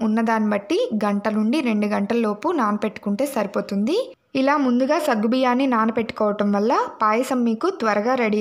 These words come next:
అయిపోతుంది. చూసారు కదా, సగ్గుబియ్యం పూర్తిగా నానిపోయాయి. ఇప్పుడు వీటిని పక్కన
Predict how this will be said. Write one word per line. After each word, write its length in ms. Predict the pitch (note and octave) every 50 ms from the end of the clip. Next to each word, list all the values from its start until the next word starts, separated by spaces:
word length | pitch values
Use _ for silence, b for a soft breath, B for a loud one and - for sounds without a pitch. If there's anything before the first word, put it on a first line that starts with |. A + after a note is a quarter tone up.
| G#3+ G#3
అయిపోతుంది. 520 | G#3 - G#3 G3 - G3+ G3+ G#3+ C4+ F#4 B4 C5+ - B B B B B B _ _ -
చూసారు 300 | C4 B3+ B3 C#4 C4+ C4+ C4+
కదా, 160 | B3+ A#3+ D#4 A4 C5+ C5+ B4+ - -
సగ్గుబియ్యం 440 | A3 G#3 G3+ G#3+ A#3+ B3+ C4+ D#4 F4 -
పూర్తిగా 340 | A#3 G#3+ G#3 - A#3 B3 B3+ A#3+ A3
నానిపోయాయి. 600 | G#3 G#3 G#3+ G#3+ - G#3 G3+ G3+ G3 G#3+ C4 F#4 B4 B4+ B B B B B B - A#3
ఇప్పుడు 200 | A#3 A#3+ A3 A3 A3
వీటిని 320 | A3 G#3+ A3 A#3+ C#4 G#4 C5 B4+ - -
పక్కన 240 | G3 F#3+ - A3 A3